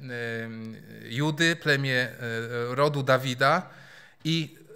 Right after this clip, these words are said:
cała reszta buntuje się przeciwko tem-, temu <clears throat> plemieniu. Pierwsza Księga Królewska mówi nam, w jakich to nastało okolicznościach.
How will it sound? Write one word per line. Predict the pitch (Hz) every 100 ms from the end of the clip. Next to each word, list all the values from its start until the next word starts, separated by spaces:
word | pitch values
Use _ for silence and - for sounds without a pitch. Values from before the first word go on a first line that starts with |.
| -
cała | - 220 202
reszta | 190 185 180
buntuje | 151 170 156 190 147
się | -
przeciwko | 135 135 135 -
tem-, | 127 131 131 135
temu | 143 139 131 - 165 127
<clears throat> | 113 -
plemieniu. | - 127 151 190 165 139 - - -
Pierwsza | - 190 - 165
Księga | - 170 160
Królewska | - 156 160 -
mówi | 143 170 156
nam, | 147 135
w | 127
jakich | 147 147 -
to | 135 127 123 131
nastało | 127 - 143 139 127 123
okolicznościach. | - 127 120 - 175 175 - 139 -